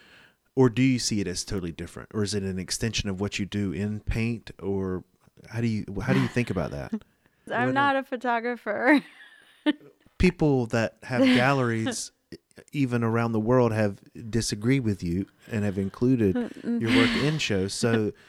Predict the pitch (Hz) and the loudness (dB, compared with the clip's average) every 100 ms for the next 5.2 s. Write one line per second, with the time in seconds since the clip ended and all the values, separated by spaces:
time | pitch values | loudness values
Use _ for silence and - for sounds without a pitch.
0 | - - _ _ _ _ - - _ _ | -20 -20 _ _ _ _ -20 -20 _ _
1 | - 247 262 254 269 233 214 233 247 247 | -2 2 4 4 4 2 2 0 0 2
2 | 233 247 254 - 226 214 208 - - 220 | 2 2 0 0 0 0 -2 -12 -4 0
3 | 220 233 233 - 208 196 196 220 214 202 | 4 4 4 2 2 2 0 2 4 4
4 | 208 220 202 196 196 - 208 202 214 220 | 2 0 2 2 2 0 0 2 2 0
5 | 208 | -2